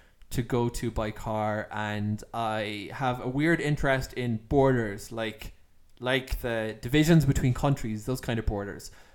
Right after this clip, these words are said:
So, uh, I was able to go border spotting in a car, which would have been very challenging, um, without that amenity. So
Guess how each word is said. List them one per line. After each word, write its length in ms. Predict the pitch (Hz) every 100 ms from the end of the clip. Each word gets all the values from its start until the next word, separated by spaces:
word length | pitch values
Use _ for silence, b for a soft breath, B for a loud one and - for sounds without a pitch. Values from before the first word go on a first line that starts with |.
| b
So, 720 | - 120 120 113 113 110 -
uh, 280 | 110 110 107
I 80 | 131
was 140 | 131
able 220 | 131 147 143
to 100 | 139
go 120 | 131
border 440 | 131 127 127 123
spotting 540 | - - 113 107 101 101 b b b b _ _
in 100 | 120
a 60 | 110
car, 480 | - 110 104 101 -
which 160 | 113
would 140 | 131 127
have 80 | 123
been 140 | 113
very 240 | 120 117
challenging, 760 | 117 - 113 113 107 104 101 - _ _
um, 340 | 104 101 101 107
without 560 | 127 - 113 113 -
that 280 | - 104 104
amenity. 480 | 107 110 107 110 98
So 560 | 98 - 120 120 117